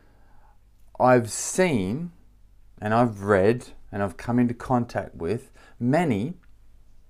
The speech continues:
who have gone through, like, extreme adverse conditions in their lives, growing up or in the process of getting to where they've got to,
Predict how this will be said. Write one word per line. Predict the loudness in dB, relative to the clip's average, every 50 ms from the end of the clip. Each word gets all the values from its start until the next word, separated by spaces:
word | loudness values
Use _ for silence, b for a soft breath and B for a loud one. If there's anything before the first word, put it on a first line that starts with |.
| _ -20 _ _ _ -2
who | 2 4
have | 4 4 4 2 0
gone | 0 2 2 2 2 0 -2 -6
through, | -10 -6 -2 0 2 4 2 2 0 -2 -4 -6 -10 b b b b b b b b b b b b b b b b b b b b b -20 -20 -20 -20 -20 -20 -20 -20 -20 -20 -20 -20 -20 _ -20 -20 _ -20 -20 _ -20 -18
like, | -16 -16 -12 -12
extreme | -12 -12 -12 -16 -12 -4 -2 2 2 4 4 4 4 2 2 0
adverse | 0 0 0 2 6 8 8 10 8 8 4
conditions | -2 -4 -2 0 0 0 0 -2 -2 -4 -6 -6 -6 -4
in | -4 -4
their | -2 -2 -2
lives, | -2 -4 -4 -6 -12 -16 -18 -20 -20 -20 -20 _ -6
growing | 2 6 6 6 6 6 4 4 4
up | 6 6 4 2 0 -2 -6 -12 -20 -20 -20 -18
or | -14 -10 -6 -4 -2 -2 -2 0 -2 -2 -4 -6 -12 -20 -20 -18 -6
in | -2 0 0
the | 0
process | 0 0 2 4 4 4 4 0 -4 -6 -6 -4
of | -4 -4 -4 -4 -6 -2
getting | 2 2 2 2 2
to | -4 -6 -6
where | -2 0 2 2 2
they've | 2 0 0 0 -2 -6 -14 -20 _ -20 _ -20 -10 0
got | 2 2 2 0 -4
to, | -12 -12 -12